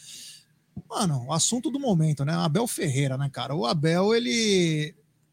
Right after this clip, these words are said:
eu sei que você tem uma linha que você trabalha, que você pensa,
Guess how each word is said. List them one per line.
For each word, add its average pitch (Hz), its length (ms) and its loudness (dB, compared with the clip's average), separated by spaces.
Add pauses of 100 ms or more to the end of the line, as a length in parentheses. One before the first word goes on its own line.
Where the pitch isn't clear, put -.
(120)
eu 175 100 0
sei - 140 2
que - 80 -6
você 226 80 0
tem 220 140 0
uma 180 220 2
linha 156 540 0 (240)
que 151 120 -8
você 156 320 2
trabalha, 143 680 2
que 139 120 -8
você 139 220 0
pensa, 165 640 2